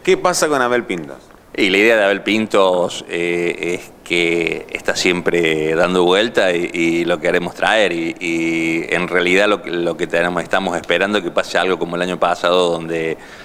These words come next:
Speaker 2: eh, se cayó una fecha en la provincia de Córdoba y la tomamos nosotros. El año pasado la fecha no fue dada a fines de, de febrero.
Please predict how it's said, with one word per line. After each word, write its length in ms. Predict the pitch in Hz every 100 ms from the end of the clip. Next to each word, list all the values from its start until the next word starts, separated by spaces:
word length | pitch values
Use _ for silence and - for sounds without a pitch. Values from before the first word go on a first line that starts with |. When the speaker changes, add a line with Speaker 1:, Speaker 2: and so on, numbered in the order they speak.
| - -
Speaker 2:
eh, 140 | 85 82
se 180 | 90
cayó 260 | 80 82 92
una 140 | 92
fecha 680 | 90 98 95 - 92 85 85
en 80 | 85
la 100 | 82
provincia 500 | 85 90 92 92 98
de 120 | 87
Córdoba 480 | - 92 101 101 92
y 20 |
la 100 | 87
tomamos 440 | 85 85 87 85 -
nosotros. 560 | 87 - 107 - - 85 80 - - - -
El 140 | 82 82
año 160 | 82
pasado 460 | 85 85 - 92 90
la 100 | 85
fecha 460 | 90 90 - 85
no 160 | 85 85
fue 240 | - 87
dada 300 | 87 87 90
a 40 | 87
fines 300 | 95 87 85
de, 180 | 82 80
de 180 | 82
febrero. 460 | 82 87 123 98